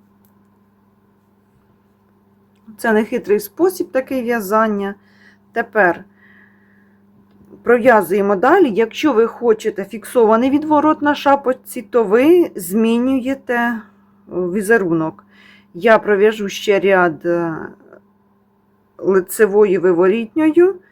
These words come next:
і буду в'язати так далі. Якщо ви хочете змінити,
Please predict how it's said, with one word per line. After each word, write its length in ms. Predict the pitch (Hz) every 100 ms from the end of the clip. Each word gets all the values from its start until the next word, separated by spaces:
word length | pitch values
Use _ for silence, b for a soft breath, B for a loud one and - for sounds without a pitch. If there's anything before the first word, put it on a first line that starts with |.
| b b b b b _
і 120 | 208
буду 240 | 202 262 277
в'язати 460 | 233 220 247 247
так 220 | 247 226
далі. 300 | 190 185 170
Якщо 340 | 185 185 - 240
ви 120 | 208
хочете 500 | - 226 214 208 196
змінити, 840 | 170 214 247 202 185 185 285 349